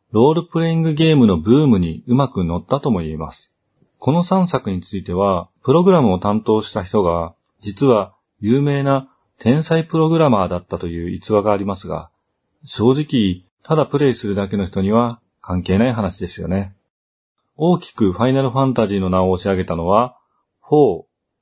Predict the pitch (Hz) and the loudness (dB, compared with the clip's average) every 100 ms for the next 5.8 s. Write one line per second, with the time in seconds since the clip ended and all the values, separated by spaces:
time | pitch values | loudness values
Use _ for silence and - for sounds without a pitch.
0 | _ _ - 135 120 87 82 - _ _ | _ _ 0 0 2 0 -4 -14 _ _
1 | _ - 147 120 - 82 - _ _ _ | _ 0 2 2 -2 -6 -10 _ _ _
2 | _ - 110 107 165 175 175 170 160 165 | _ -10 -8 -2 2 4 4 4 4 4
3 | 160 143 95 95 85 85 _ _ 98 98 | 2 2 2 4 2 -4 _ _ -8 2
4 | 185 170 120 92 87 104 98 90 90 85 | 4 6 4 2 0 -4 -2 0 0 0
5 | 98 110 87 - 87 80 80 - | 0 -2 -6 -8 -6 -4 -8 -12